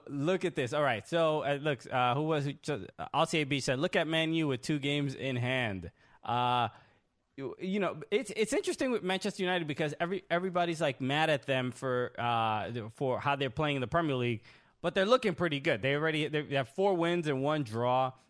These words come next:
Uh, and it, it's, it's, it's not as bad as people make it seem.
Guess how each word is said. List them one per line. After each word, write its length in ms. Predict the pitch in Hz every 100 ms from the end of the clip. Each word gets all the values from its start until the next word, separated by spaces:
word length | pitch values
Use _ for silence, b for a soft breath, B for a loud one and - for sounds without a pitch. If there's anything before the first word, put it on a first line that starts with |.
| _ -
Uh, 500 | 117 113 107 101 98 - _ _
and 360 | 131 139 135 131 -
it, 160 | 156
it's, 240 | 180 - - _
it's, 360 | 175 185 - - b -
it's 200 | 185 -
not 260 | 196 190 -
as 180 | 226 143
bad 460 | - 160 175 165 -
as 220 | 139 139
people 400 | - 190 170 151
make 340 | 131 151 143
it 100 | 131 107
seem. 440 | - 147 92